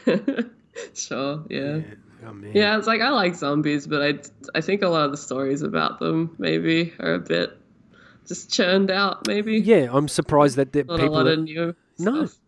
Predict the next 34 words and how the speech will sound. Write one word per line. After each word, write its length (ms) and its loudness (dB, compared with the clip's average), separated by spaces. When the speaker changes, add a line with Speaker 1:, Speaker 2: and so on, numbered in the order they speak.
Speaker 2:
no, 220 0
and, 220 2
and 160 2
even, 460 2
even 280 2
then 260 4
you 100 -2
kinda 260 -4
go, 220 -2
"Wow, 320 2
it's 160 -4
just 340 -4
a 60 -4
zombie 340 -2
story 800 -4
wrapped 340 -4
in 100 -4
another 300 -6
story." 560 -6
And 100 -14
it's 100 -16
kinda 140 -12
like, 160 -10
"Come 200 -10
on, 240 -10
man, 320 -18
really? 300 -4
Zombies? 480 -8
That's 240 -10
it? 180 -2
We're 80 -4
still 260 0
doing 220 0
zombies 520 -8